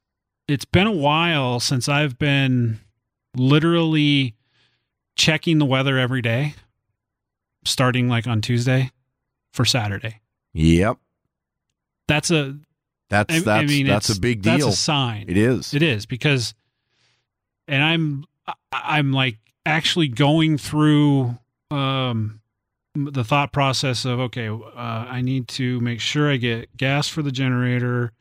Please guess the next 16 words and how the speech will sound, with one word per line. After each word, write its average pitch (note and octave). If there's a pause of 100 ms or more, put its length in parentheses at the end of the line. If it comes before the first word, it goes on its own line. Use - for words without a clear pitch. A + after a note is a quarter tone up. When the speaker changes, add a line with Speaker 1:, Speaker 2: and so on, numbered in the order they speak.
(220)
Speaker 1:
I -
mean, D#3
those F#3+
little D3+
things. A2+
Like, B2+
I C3+
need C#3+
to C#3
go C#3+
into E3
the D#3
trailer D3
and C3+
make C3+
sure C3+